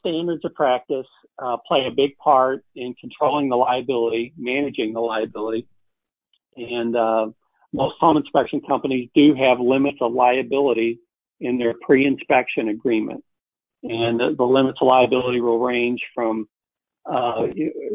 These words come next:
the most, probably the most widely accepted limits of liability is the inspection fee and for one ye-, one year. But, uh,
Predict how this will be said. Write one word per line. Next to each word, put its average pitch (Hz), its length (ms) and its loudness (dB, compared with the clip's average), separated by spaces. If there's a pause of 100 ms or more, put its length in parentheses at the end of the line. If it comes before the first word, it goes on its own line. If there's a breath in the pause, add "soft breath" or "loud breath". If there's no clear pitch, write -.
(160)
the 131 80 4
most, 151 340 6
probably 160 360 4
the 131 100 -8
most 127 260 -4
widely 151 680 0 (600)
accepted 156 600 2
limits 139 360 0
of 139 60 0
liability 127 840 -2
is 120 280 -4 (120)
the 113 180 2
inspection 117 640 0
fee 127 440 2 (580)
and 127 200 -10
for 123 140 6
one 123 320 4
ye-, 127 220 0 (140)
one 127 400 -4
year. 139 460 4 (720)
But, 135 360 0
uh, 135 140 -4